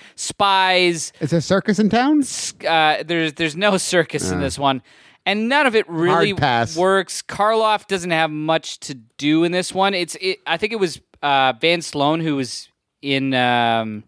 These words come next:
Speaker 1: uh, uh, Frankenstein with, with Karloff. I think that was their big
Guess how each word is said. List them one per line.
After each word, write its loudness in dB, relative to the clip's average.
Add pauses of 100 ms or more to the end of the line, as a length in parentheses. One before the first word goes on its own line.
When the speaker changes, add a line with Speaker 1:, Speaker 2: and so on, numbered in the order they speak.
(920)
Speaker 1:
uh, -8
uh, -2
Frankenstein -2
with, -6
with -10
Karloff. 0
I -4
think -10
that 0
was -6
their 0
big -4